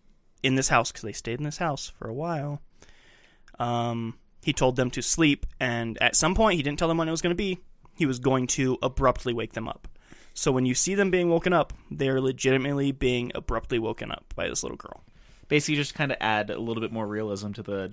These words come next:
Speaker 2: whole movie.
Speaker 1: That was his entire point to the
Speaker 2: Yeah.
Speaker 1: entire thing, was just as much realism as possible. Anything that feels like it's a little too real,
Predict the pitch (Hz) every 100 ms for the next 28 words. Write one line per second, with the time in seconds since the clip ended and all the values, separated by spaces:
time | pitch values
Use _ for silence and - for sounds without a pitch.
0 | 113 107 101 95 101 104 - 123 131 123
1 | 120 113 104 - - 123 120 120 117 -
2 | 107 - - 110 113 101 113 110 - 113
3 | 104 - 123 135 127 127 135 143 135 123
4 | 120 113 117 - - 143 165 170 185 165
5 | - 151 156 147 143 131 127 139 127 156
6 | 135 139 156 165